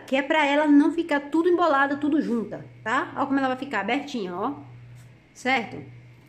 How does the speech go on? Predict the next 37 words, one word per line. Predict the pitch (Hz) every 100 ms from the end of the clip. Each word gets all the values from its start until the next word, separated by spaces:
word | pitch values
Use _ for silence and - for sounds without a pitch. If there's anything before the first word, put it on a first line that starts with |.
| - -
Aí, | 294
feito | 262 320 330 269
isso, | 294 339 - 135 - - - - - -
ó, | -
ó, | 175 - - - _ - - - - -
tá | 202
vendo? | 269 240 - - - -
Feito | - 294 320
isso, | 330
a | 320
gente | 311
vai | 320
fazer | 311 330
o | 339
quê? | 285 147 - - -
Vai | 175 240 262
bolear | 285 302 254 262 285 277
as | 320 -
pétalas. | 320 190 - - - - - -
Ó | 269
como | 302 294
eu |
vou | 302
fazer. | 320 277 190 139 - - - -
Você | -
esquenta, | 302 311 277 233 214 269 392 - -
aí | - 262
vem | 233 349
com | 349
a |
bolinha, | 302 269 226 302 269
ó, | - 196
dá | 240
uma | 359 403
deslizada | 285 311 294 277 202 226 220
assim, | 214 233 277
ó, | 285 320